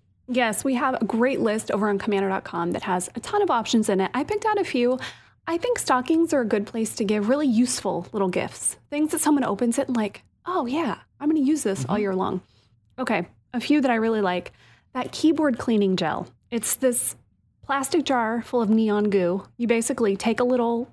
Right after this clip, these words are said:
Speaker 1: you know, handful of it. You can put it into your keyboard, um, your car vents, you know, the little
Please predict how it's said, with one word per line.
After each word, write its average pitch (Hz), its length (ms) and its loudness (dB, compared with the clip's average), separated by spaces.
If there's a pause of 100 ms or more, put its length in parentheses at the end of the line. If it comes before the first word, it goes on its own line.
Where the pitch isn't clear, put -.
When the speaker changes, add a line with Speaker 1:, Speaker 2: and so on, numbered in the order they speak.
Speaker 1:
you 233 100 -2
know, 202 100 0
handful 240 480 0
of 180 140 0
it. 185 180 -2 (360)
You 240 100 -6
can 233 120 4
put 262 180 2
it 269 100 2
into 269 240 0
your 196 100 2
keyboard, 285 720 0
um, 180 220 -2
your - 100 -6
car 370 320 0
vents, 330 600 2
you 226 100 2
know, 214 140 2
the 208 100 2
little 254 340 0